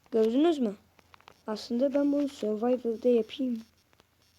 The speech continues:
Bu ne mermisiymiş? Benelli, e, M üç. Benelli M üç. Hemen ben bir Survivor'a geçeceğim.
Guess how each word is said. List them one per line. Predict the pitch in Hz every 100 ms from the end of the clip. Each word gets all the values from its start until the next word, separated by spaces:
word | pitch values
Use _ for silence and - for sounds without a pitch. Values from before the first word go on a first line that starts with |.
| _ _ - _ _ _ _ - _ _ _ _ - - - - - - - _ - - _
Bu | 254 247
ne | 254 240
mermisiymiş? | 220 214 208 202 214 214 262 262
Benelli, | 220 214 220 226 233 - -
e, | 294 269 262 294 - _ _ -
M | 285 214 214 214
üç. | 370 220 - - - - - _ _ _ _ - - _ _ _ _ _ - - - - - - - 214
Benelli | 208 214 233 247 - 220
M | 214
üç. | 311 226 190 165 - - - - - - - _ _ _ _ - _ _ _ - - - - -
Hemen | 226 233
ben | 226 233
bir | 240
Survivor'a | - 226 214 226 226 226 220
geçeceğim. | 220 220 - - 226 208